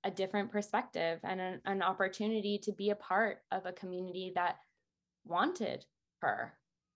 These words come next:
and valued her. And yeah, she's an incredible leader. She is,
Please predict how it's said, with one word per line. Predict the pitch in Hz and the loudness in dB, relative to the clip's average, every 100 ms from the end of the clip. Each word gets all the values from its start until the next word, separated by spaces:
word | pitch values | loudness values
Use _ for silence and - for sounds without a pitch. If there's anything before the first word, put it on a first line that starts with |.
| - | -2
and | 196 202 202 196 - _ _ _ - | 2 4 4 0 -8 _ _ _ 2
valued | 185 277 180 156 | 4 4 0 -4
her. | - - - - _ _ _ _ _ - | -6 -10 -8 -12 _ _ _ _ _ 0
And | 214 202 202 190 190 180 180 - - _ _ _ _ | 4 6 6 4 0 -6 -10 -18 -20 _ _ _ _
yeah, | - 220 202 | 0 4 4
she's | - 208 190 | 4 2 4
an | 185 | 0
incredible | 180 180 - - - 170 196 240 214 190 | -2 -6 -16 -18 -4 4 6 6 4 2
leader. | 175 185 185 202 233 262 | 0 -2 2 4 4 2
She | 240 - 196 185 | -4 -6 -4 -2
is, | 185 185 185 | -2 -2 -6